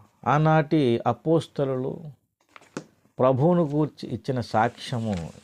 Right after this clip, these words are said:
ఎటువంటిదై ఉన్నదంటే, చూడండి,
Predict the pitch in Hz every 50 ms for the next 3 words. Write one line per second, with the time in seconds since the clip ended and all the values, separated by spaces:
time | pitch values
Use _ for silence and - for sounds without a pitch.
0 | _ - 104 - - 147 143 143 143 143 127 - 139 139 135 131 127 123 110 113
1 | 113 120 113 107 95 92 87 - 107 120 - 190 - - - _ _ _ _ -
2 | - - 139 139 135 127 123 123 131 123 104 92 -